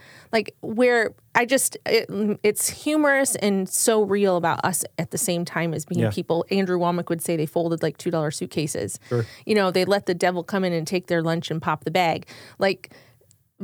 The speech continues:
Speaker 1: it's just hard to believe that we're so stubborn and stupid and we don't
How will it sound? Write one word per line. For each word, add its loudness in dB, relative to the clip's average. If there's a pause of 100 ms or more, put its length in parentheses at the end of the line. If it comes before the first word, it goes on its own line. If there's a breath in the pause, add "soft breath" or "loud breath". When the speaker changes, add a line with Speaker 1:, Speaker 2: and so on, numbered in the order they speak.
(180)
Speaker 1:
it's 2
just 2
hard 2
to 4
believe 2
that 2
we're 0
so 2
stubborn 2
and -2
stupid -2
and -4
we 0
don't 0